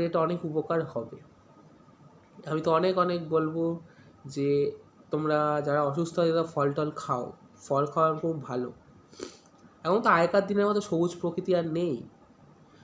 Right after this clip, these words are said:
এখন, তাই জন্য আমাদের, আমাদের মতো করে চলতে হবে। এখন জানি সবই ভেজাল, খাঁটি জিনিসটা কোথায় এখন আর? কিন্তু ভেজালের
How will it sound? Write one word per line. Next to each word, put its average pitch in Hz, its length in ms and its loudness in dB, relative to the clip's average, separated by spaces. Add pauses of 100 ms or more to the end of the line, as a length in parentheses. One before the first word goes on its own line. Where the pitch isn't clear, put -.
(380)
এখন, 151 160 -4 (100)
তাই 156 220 4
জন্য 160 200 0 (1300)
আমাদের, 151 480 -2 (560)
আমাদের 151 340 4
মতো 156 160 0 (100)
করে 156 180 4 (580)
চলতে 127 380 -4
হবে। 127 180 -8 (1080)
এখন 240 220 2
জানি 202 220 2
সবই 180 240 4 (100)
ভেজাল, 127 340 -2 (520)
খাঁটি 156 320 0
জিনিসটা 185 400 -2
কোথায় 139 340 -4
এখন 123 260 -12
আর? 151 60 -12 (760)
কিন্তু 185 280 -4 (580)
ভেজালের 170 360 4